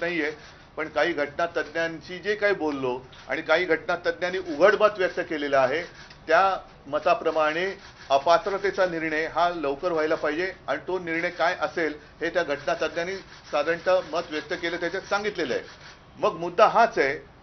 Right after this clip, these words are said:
की ते जर का अपात्र होणार असतील आणि अपात्र हो-, होण्यास लायक असतील, पात्र असतील, तर मग हा दावा त्यांचा निवडणूक आयोग कसा काय गृहीत धरू शकते? मग जोपर्यंत सुप्रीम कोर्टाचा निकाल लागत नाही, त्याच्या आधी हा निकाल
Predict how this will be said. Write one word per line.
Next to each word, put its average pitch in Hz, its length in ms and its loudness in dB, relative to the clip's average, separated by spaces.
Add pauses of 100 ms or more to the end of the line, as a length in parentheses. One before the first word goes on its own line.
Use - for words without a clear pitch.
(140)
की 185 80 -6
ते 190 260 4
जर 214 160 2
का 220 160 -2
अपात्र 202 400 4
होणार 175 420 2
असतील 180 440 -2
आणि 156 220 0
अपात्र 170 380 0
हो-, 151 340 -2
होण्यास 156 240 -2 (180)
लायक 143 400 2
असतील, 147 300 -2
पात्र 190 380 2
असतील, 151 680 -2
तर 185 120 0
मग 190 120 0
हा 175 320 4
दावा 165 400 6
त्यांचा 165 520 0 (300)
निवडणूक 180 400 -2
आयोग 160 240 0
कसा 160 260 -2
काय 190 160 -2
गृहीत 170 200 -2
धरू 156 220 -2
शकते? 135 500 -6 (600)
मग 156 140 2 (260)
जोपर्यंत 185 500 2
सुप्रीम 190 460 -2
कोर्टाचा 180 460 0
निकाल 170 280 -2
लागत 160 420 2
नाही, 151 200 -2
त्याच्या 156 600 -2
आधी 156 440 -2 (200)
हा 170 100 2
निकाल 170 440 4